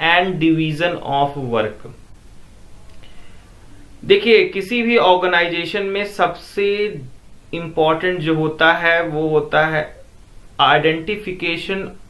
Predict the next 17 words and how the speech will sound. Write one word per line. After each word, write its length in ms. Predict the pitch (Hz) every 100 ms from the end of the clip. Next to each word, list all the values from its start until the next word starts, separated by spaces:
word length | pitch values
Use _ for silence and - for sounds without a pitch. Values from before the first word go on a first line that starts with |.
| -
of 360 | 143 151 151 143 123
work, 340 | 123 117 101 95 - - - - - -
कि 160 | 208 - -
करना 400 | 208 214 226 247
क्या 240 | 240 214 185
है, 400 | 156 117 - - - - - - - -
हमारा 400 | 156 156 175 196 202
काम 480 | - 180 180 208
क्या 200 | 208 208
होगा। 540 | 202 196 180 151 107 110
मैं 120 | 156
example 500 | 156 190 180 180 196
आपको 200 | 180 202
bank 480 | 156 147 165 190 190
का 80 | 196
देता 300 | 185 180 165
हूं। 200 | 143